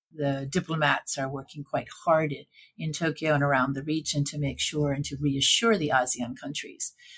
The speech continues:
that this is not an attempt to replace, uh, asean, or to overshadow the interests of the Southeast Asian nations, but rather to bring capabilities and the capacity to deliver on these capabilities, right,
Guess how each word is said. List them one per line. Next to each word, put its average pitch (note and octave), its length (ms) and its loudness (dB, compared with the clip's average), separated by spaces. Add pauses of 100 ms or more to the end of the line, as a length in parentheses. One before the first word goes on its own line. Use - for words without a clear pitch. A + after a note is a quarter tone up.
(120)
that D3+ 120 -6
this E3+ 180 4
is D#3 140 0
not E3 240 8
an E3 100 0
attempt F3 480 2
to D3 180 -4
replace, C#3+ 680 0 (500)
uh, C#3 220 2
asean, C#3 580 2 (360)
or E3+ 200 6
to D#3 380 4
overshadow D3+ 920 4
the D3 140 6
interests C#3+ 480 0
of D3 80 -14
the D3 60 -2
Southeast - 520 -4
Asian C#3 320 -4
nations, C3 500 -4
but - 220 -10
rather C3 340 -6
to - 160 -8
bring C3 360 -6
capabilities C3 880 -6
and B2 240 -2
the A#2+ 60 -10
capacity D3 680 -2
to - 220 -10
deliver B2 480 -2
on A#2+ 180 -2
these B2 240 -4
capabilities, - 760 -8
right, C#3 260 -2